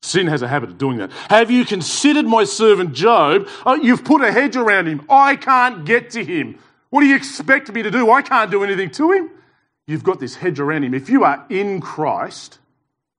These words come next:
you also have a hedge around you. Thank God for that. Let's keep reading, though. Job's got a hedge around him. Job's doing everything right. Job's full of faith. Then why would things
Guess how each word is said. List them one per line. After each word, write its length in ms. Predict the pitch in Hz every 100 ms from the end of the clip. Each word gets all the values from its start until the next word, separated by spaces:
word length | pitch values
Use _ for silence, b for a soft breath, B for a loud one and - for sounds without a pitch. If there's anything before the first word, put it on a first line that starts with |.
| _ _ _ _ _ _ _ _ _ _ -
you 180 | 139 135
also 300 | 160 147 101
have 180 | 120 107
a 60 |
hedge 240 | 95 123 110
around 340 | 104 120 107
you. 140 | 82 _ _ _ _ _ _ _ _ _ _ _ _ _ _ _ _ _ _
Thank 160 | 143 123
God 220 | 120 117
for 80 | -
that. 360 | 101 120 - _ _ _ _ _ _ _ _ _ _ _ _ _ _ _ _ _ _ _
Let's 100 | -
keep 200 | 320 269
reading, 340 | 262 277 226
though. 240 | 170 101 - _ _ -
Job's 320 | 208 247 165
got 120 | 247
a 80 | 220
hedge 240 | 262 240
around 280 | 254 185 156
him. 120 | 117 B -
Job's 880 | 135 139 196 233 233 226 160 - - _ _
doing 240 | 190 185
everything 500 | 208 240 247 247 240
right. 380 | 214 226 165 117
Job's 400 | 170 190 202 156
full 160 | 214 190
of 100 | 156
faith. 320 | 208 185 160
Then 180 | 147 147
why 180 | 214 311
would 180 | 285
things 420 | - 262 233 156